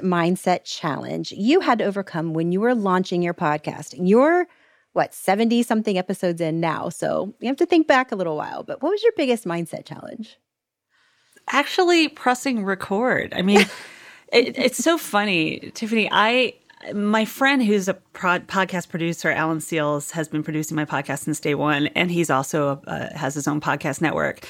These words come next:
Speaker 2: And I was really standing in the tension for a while. And I have a feeling a lot of that pressing record and actually doing it comes from me being in the broadcast headspace, which is
Speaker 1: Mm-hmm.
Speaker 2: very different, but similar in a lot of ways 'cause I'm holding space for people to share their stories,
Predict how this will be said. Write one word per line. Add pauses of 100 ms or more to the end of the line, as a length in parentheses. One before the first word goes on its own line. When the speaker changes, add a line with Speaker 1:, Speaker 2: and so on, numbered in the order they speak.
(340)
Speaker 2:
And
I
was
really
standing
in
the
tension
for
a
while.
And
I
have
a
feeling
a
lot
of
that (720)
pressing
record
and
actually
doing
it
comes
from
me
being
in
the
broadcast
headspace, (320)
which
is
Speaker 1:
Mm-hmm.
Speaker 2:
very
different,
but
similar
in
a
lot
of
ways
'cause
I'm
holding
space
for
people
to
share
their
stories,